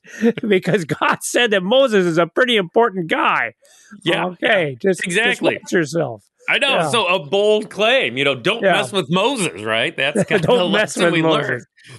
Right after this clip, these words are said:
Speaker 1: Yeah.
Speaker 2: Um, but, but again, going back to Hebrews chapter three, that's why this is so radical of a statement.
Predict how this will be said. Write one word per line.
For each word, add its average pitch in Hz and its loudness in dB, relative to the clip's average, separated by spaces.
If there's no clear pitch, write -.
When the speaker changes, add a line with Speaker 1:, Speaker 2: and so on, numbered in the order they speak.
Speaker 1:
Yeah. 147 0
Speaker 2:
Um, 131 -10
but, 208 -2
but 202 4
again, 190 0
going 151 0
back 170 0
to 175 -4
Hebrews 160 -2
chapter 143 -2
three, 147 -2
that's 147 -2
why 139 2
this 135 -4
is 117 -8
so 135 0
radical 117 -2
of 104 -4
a 104 -6
statement. 147 -6